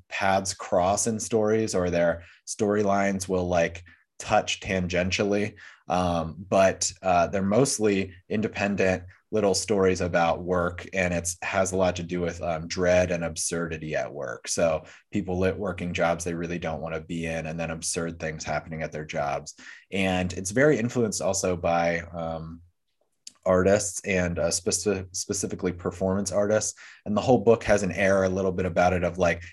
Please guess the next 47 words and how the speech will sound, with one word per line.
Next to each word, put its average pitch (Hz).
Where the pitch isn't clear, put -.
am 120
I 135
reading 107
about 98
a 95
real 98
person 98
working 92
a 90
real 90
job, 90
or 87
is 95
this 98
some 98
kind 95
of, 87
like, 87
absurd 87
performance 85
art 76
that's 78
happening? 71
And, 85
uh, 82
so 135
it's 127
a -
very 180
weird 127
book, 143
uh, 113
but 98
very 117
fun 117
to 104
write. 101
It's, -
like, 92
the 98
most 104
fun 95
I've 90
had 90
writing. 90
And, 87
um, 85